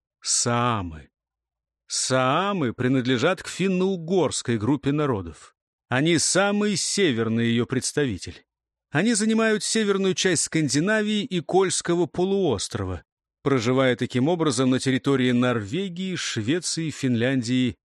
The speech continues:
и России. Этот район ещё называют Лапландией. Именно отсюда, согласно традиции, приезжает на оленьей упряжке Санта-Клаус, западноевропейский и американский Дед Мороз.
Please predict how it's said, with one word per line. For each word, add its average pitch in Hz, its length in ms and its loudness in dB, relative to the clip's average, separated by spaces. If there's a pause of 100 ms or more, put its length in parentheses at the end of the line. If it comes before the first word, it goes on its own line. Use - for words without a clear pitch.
(300)
и 117 80 -2
России. 98 680 -4 (680)
Этот 120 240 -2
район 127 400 2
ещё 135 200 0
называют 143 640 0
Лапландией. 101 880 -4 (420)
Именно 214 480 0
отсюда, 185 500 -4
согласно 123 540 -2
традиции, 127 640 -2
приезжает 123 640 -2
на 127 120 0
оленьей 117 380 0
упряжке 170 560 -2
Санта-Клаус, 160 1200 -4 (280)
западноевропейский 131 1400 -2 (280)
и 139 100 2
американский 131 760 0
Дед 110 260 -4
Мороз. 107 580 -6